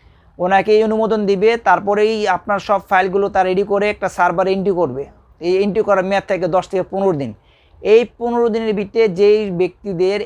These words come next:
এন্ট্রি করা আছে, শুধু তারাই এখন এই অংশগ্রহণ করতে পারবেন এই ইতালির ফুসিতে। ক্লিক দিয়ে তো চলে গেছে আঠারো তারিখে এবং একুশ তারিখে এবং পঁচিশ তারিখে।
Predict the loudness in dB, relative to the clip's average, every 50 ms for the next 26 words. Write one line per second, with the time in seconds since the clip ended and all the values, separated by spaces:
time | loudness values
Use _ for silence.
0 | -8 _ -6 -6 -6 -6 -8 -6 -2 0 2 2 2 2 0 -2 -6 -8 -6 -6
1 | -8 -8 -8 -4 0 0 2 2 2 0 2 0 0 -2 0 -2 -2 -2 -4 -10
2 | -14 _ _ _ _ _ _ 0 2 2 2 2 0 -2 -2 -4 -2 -2 -2 -2
3 | -2 -4 -6 -6 -4 -2 -2 -2 0 0 -2 -4 -2 -2 -2 -2 -2 -4 -6 -6
4 | -4 -2 -2 -2 -4 -4 -4 -6 -6 -6 -6 -10 -12 -12 -16 -18 _ _ _ _
5 | _ _ _ _ _ _ _ _ _ _ -2 -2 0 2 2 0 0 2 2 2
6 | 4 4 2 2 -2 -2 -2 0 0 0 0 0 -4 -4 -2 0 0 0 0 0
7 | -2 -2 -2 -4 -4 -2 -4 -4 -4 -4 -4 -4 -4 -4 -4 -6 -4 -4 -2 0
8 | 0 -2 -2 -2 -4 -4 -4 -4 -4 -4 -4 -4 -2 -4 -4 -6